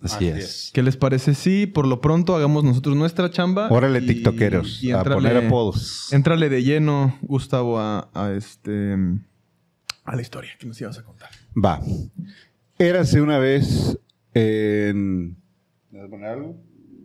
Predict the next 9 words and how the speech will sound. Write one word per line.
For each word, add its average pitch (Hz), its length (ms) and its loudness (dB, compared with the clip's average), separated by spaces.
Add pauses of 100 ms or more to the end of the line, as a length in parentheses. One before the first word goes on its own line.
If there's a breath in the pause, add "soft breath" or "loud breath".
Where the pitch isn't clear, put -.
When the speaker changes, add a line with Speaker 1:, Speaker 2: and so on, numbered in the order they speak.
(140)
Speaker 2:
A 104 80 -4
ver, 107 240 -4 (1080)
espérame. 101 440 -2 (920)
Cámaras, 143 440 -2
por 113 180 -6
favor, 123 400 -2
aquí 123 240 -4
al 123 120 0
Hermes. 139 380 -2